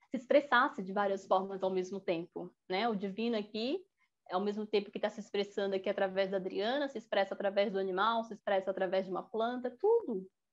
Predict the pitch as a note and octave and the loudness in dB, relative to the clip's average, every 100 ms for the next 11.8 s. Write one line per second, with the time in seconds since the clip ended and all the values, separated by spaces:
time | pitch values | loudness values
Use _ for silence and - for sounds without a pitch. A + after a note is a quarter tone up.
0 | _ _ C4 C#4+ D4 F4 - - G4+ F4 | _ _ 4 6 6 2 2 0 2 2
1 | G#3 G3+ G#3+ G#3+ G#3 G3 G3 - - F#3 | 0 -4 -6 -4 -4 -4 -6 -8 -8 -8
2 | - _ - A#3 C4 C4+ - B3+ B3 D4 | -12 _ -6 -2 -2 -2 -2 -4 0 4
3 | F#4 F#4 A3+ A3+ G#3 G3+ B3 E4+ D4 - | 6 4 2 2 2 0 0 2 0 -6
4 | _ _ _ _ G#3+ G#3+ G#3+ G3+ G#3+ A3 | _ _ _ _ 4 6 6 4 0 -4
5 | A#3 A3 A#3+ C4+ - A#3+ C4 C4+ B3 G#3 | 0 4 6 4 2 -6 -6 -4 0 0
6 | - - G3 - A3 A3 G3 G#3+ - G3 | 2 2 2 0 -4 -6 -6 -8 0 0
7 | G3 - G#3+ B3+ A3 F#3 F3+ G3 G#3 - | 0 -2 -4 0 0 0 2 0 0 2
8 | F#3 G3 F4 F4 G#3 G3+ G3 F#3 F#3+ G3 | 4 6 4 2 2 2 4 4 4 0
9 | G3 F#3 G3+ G#3 G3 G3 - G3 F#3 A#3+ | 0 0 -2 0 2 0 2 8 8 8
10 | E4 F4+ F4+ _ _ G3+ A3 A3 A3+ B3 | 6 4 0 _ _ 2 4 6 4 4
11 | C#4 C4+ D4+ F4 D#4 C#4 A3 | 8 8 6 2 0 2 2